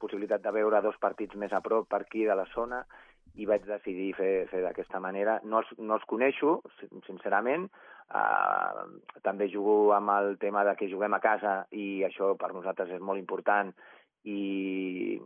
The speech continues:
i encara que no tinguem dades reals d'ells, eh, pues, bueno, el fet de que ells facin un desplaçament un diumenge al matí, eh, pues ja tenen el seu hàndicap. Nosaltres tenim la, la nostra, la nostra fortalesa, que és jugar al Méndez,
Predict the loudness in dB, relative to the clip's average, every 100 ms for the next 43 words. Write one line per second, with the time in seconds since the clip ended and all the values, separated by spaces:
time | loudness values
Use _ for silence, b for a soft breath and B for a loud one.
0 | -4 0 4 4 4 -2 -4 -4 -4 -4
1 | 2 2 2 -2 -2 -8 2 6 6 6
2 | 4 4 4 0 _ b b b 0 4
3 | 6 6 4 4 4 4 2 0 -2 -4
4 | -10 -4 -2 0 -2 -4 -8 -14 -10 -6
5 | -6 -4 -2 2 2 4 0 -2 -6 2
6 | 2 2 0 2 4 4 2 2 -2 -2
7 | -2 -4 -4 0 0 0 0 0 2 2
8 | -2 B B B -2 0 0 -2 -4 2
9 | 2 2 -2 -2 -2 0 2 4 4 6
10 | 4 0 0 2 0 -2 -4 -2 -2 0
11 | 0 0 -2 -4 -2 2 4 4 0 0
12 | 0 0 -2 0 2 2 -2 -2 -2 2
13 | 4 4 2 -4 -4 -2 -2